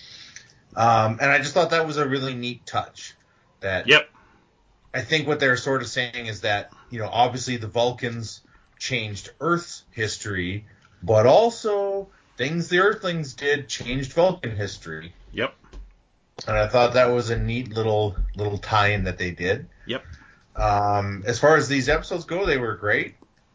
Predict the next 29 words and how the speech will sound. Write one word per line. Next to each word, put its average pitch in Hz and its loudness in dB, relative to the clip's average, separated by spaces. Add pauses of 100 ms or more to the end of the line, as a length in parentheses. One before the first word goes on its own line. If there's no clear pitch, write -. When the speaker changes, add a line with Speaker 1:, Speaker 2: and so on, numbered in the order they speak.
Speaker 1:
Um, 87 -6 (680)
you 101 -4
know, 101 0
it 101 0
was 95 2
very 107 4
fun 110 2
to 107 -4
see 117 -6
storylines 110 0
that 104 0
are 95 -2
running 101 -2
multiple 98 -2
episodes. 135 0 (640)
This 95 -8
was 95 0
a, 92 6
a 95 -6
cool, 107 4 (400)
cool, 135 4
um, 85 -2 (300)
concept. 170 2 (880)
Definitely 185 2
reminded 135 -2
me 147 -4
a 135 0
lot 120 2
of 95 -2